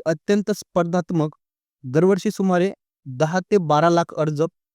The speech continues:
पण निवड फक्त सातशे ते एक हजार उमेदवारांचीच होती सिव्हिल सर्व्हिस एक्झाममध्ये. दहा ते बारा लाख अर्ज त्या ठिकाणी येतात, परंतु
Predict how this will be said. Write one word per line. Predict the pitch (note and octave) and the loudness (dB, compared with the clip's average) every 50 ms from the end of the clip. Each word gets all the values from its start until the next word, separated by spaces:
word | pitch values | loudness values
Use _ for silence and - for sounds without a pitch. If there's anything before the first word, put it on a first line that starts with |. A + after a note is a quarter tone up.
| _ _ _ _ _ _ _ _ _ - | _ _ _ _ _ _ _ _ _ 0
पण | - G3+ F3+ | 2 4 4
निवड | E3+ E3 E3+ F3+ F#3+ G3+ F#3+ - | 6 6 6 6 4 4 2 -2
फक्त | E3 D#3 - - F3+ | -4 -6 -6 -6 -6
सातशे | F#3 - E3+ F3 - - - F3+ | -4 -2 -4 -4 -4 -4 -6 -6
ते | F3 - - G3+ G#3 - | -4 -2 -2 -2 -2 -2
एक | E3 E3+ - E3 | -4 -4 -2 -2
हजार | C#3+ D#3+ D#3+ | -2 -2 0
उमेदवारांचीच | E3+ D#3 D3+ D3 C#3+ C#3+ C#3+ C#3+ D3 D3 C#3+ | 0 0 -2 -2 -2 -2 -2 -4 -4 -6 -8
होती | A#2+ A2 - A#2 A2+ - | -12 -12 -12 -16 -18 -16
सिव्हिल | _ - C#3+ D3 C#3+ | _ -4 -2 -2 -2
सर्व्हिस | C3+ C#3 C3+ C#3+ C#3+ - | -2 -4 -4 -6 -6 -8
एक्झाममध्ये. | C#3 C3 B2 B2+ A#2+ A#2+ A#2 A2 A2 A2 A2+ _ _ _ _ _ _ - | -10 -6 -4 -4 -4 -4 -4 -6 -6 -8 -8 _ _ _ _ _ _ -8
दहा | C3 B2+ D3+ D3+ | -4 -2 -2 -2
ते | - F3+ E3+ | -2 -2 0
बारा | D3 C#3+ C#3+ D#3 D#3+ | 2 2 2 2 2
लाख | D#3+ D#3+ E3 E3+ - - | 2 2 -2 -2 -4 -6
अर्ज | D3 D3 D#3 | -4 -2 -2
त्या | D3+ D3 | -2 -4
ठिकाणी | C#3+ C3+ C#3+ C#3+ C#3+ | -4 -4 -4 -4 -4
येतात, | C3+ B2+ D3 D3+ _ _ _ _ _ _ _ _ _ _ _ - F3 | -4 -4 -6 -8 _ _ _ _ _ _ _ _ _ _ _ 0 2
परंतु | F3 F#3+ G3 F3+ G#3+ A3 A3 | 4 4 4 2 0 -4 -4